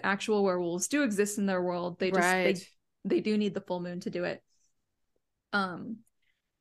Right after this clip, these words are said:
Speaker 1: but I think doing that, where they're more of, like, shapeshifter style, does also add that second element of, like,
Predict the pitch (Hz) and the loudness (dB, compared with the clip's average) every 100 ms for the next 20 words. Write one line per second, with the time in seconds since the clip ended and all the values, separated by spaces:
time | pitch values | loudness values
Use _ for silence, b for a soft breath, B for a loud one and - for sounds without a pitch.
0 | _ _ - 226 226 226 220 - 233 285 | _ _ -2 0 2 2 -2 -2 0 2
1 | 285 202 190 190 190 185 185 190 180 180 | 2 2 0 0 0 0 -2 -2 -4 -6
2 | - - 208 208 208 202 202 - - 175 | -6 -2 -2 -2 -6 -4 -6 -4 -4 -4
3 | 175 185 190 - 208 202 196 196 - 185 | -4 -4 -6 0 0 2 0 -2 -4 -4
4 | 185 185 - - 196 196 180 185 180 175 | -2 -4 -6 -6 -6 -6 -6 -6 -6 -8
5 | 175 180 160 - | -8 -6 -6 -8